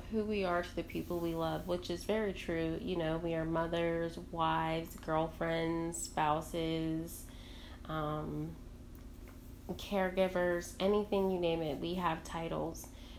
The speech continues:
And if we're not mindful of the self-love and our, just of ourselves, if we lose ourselves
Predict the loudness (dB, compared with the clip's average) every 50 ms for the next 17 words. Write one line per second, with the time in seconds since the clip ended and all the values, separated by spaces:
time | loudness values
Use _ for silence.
0 | -10 -6 -2 0 0 2 2 0 0 0 0 0 -2 -4 -6 -8 -10 -12 -14 -14
1 | -12 -8 -4 -2 -2 0 2 6 6 6 8 6 6 4 4 4 4 4 4 6
2 | 6 6 4 2 0 0 2 4 4 4 4 4 4 2 4 4 4 2 2 2
3 | 2 0 0 -4 -6 -8 -6 -4 -4 0 4 4 6 6 4 2 0 -2 0 2
4 | 2 2 2 2 2 0 0 -2 -4 -6 -4 -2 0 0 2 2 0 0 0 0
5 | 0 0 0 -2 -4 -6 -10 -12 -14 -14 -14 -14 -4 2 4 6 6 8 6 6
6 | 4 4 2 0 0 -4 -6 -10 -12 -12 -12 -14 -14 -14 -14 -14 -14 -14 -6 0
7 | 2 2 2 2 0 -8 -6 0 4 4 4 6 6 4 4 2 0 2 4 6
8 | 6 8 8 6 4 4 2 -2 -4 -6 -10 -12 -12 -12 -12 -12 -8 -4 -4 -4
9 | -2 0 2 2 2 2 0 2 2 2 4 4 2 2 2 0 0 0 2 2
10 | 2 0 0